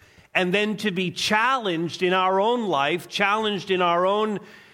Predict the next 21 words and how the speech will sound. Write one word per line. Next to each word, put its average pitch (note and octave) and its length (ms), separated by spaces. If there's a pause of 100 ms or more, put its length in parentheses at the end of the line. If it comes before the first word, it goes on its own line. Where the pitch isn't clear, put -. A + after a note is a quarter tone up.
(120)
uh, E3 80
mission F#3 380
for E3+ 140
Jesus D3+ 400
Christ. F#3 680
And E3 260
we're F3 160
dropping F#3+ 600
here F#3+ 500
into G3 260
the F#3+ 80
middle F#3 320
of D#3+ 200
chapter F#3 360
fifty, D#3+ 560
uh, D#3+ 180
chapter F#3 380
five, F3 560 (300)
and D#3+ 100
this G#3 160
is F3+ 140